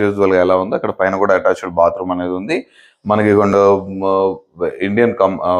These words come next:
వెస్ట్రన్ కమోడ్ తోటి ఈ బాత్రూమ్ అయితే డిజైన్ చేశారు. ఇక లోపలికి వెళ్ళేసి మనము ఇంకొక సెకండ్ బెడ్‌రూమ్ ను కూడా చూసేద్దాం రండి. ఇంక ఇది వచ్చేసరికి పైన ఉన్నటువంటి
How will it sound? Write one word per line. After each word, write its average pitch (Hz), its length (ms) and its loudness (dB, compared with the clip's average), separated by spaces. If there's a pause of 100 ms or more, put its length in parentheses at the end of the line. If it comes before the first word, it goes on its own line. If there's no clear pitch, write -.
(100)
వెస్ట్రన్ 117 340 -2
కమోడ్ 110 360 2
తోటి 113 200 2 (120)
ఈ - 20 4 (120)
బాత్రూమ్ 95 420 0
అయితే 90 160 -2 (100)
డిజైన్ 85 360 -6
చేశారు. 92 300 0 (460)
ఇక 110 60 2 (580)
లోపలికి 120 440 2
వెళ్ళేసి 123 440 2
మనము 101 280 0 (220)
ఇంకొక 98 320 -8
సెకండ్ 123 280 2
బెడ్‌రూమ్ 107 300 2
ను 104 100 2
కూడా 104 180 4
చూసేద్దాం 95 500 0
రండి. 87 240 -2 (320)
ఇంక 98 140 0
ఇది 117 120 6
వచ్చేసరికి 117 560 -2
పైన 113 220 2
ఉన్నటువంటి 107 420 0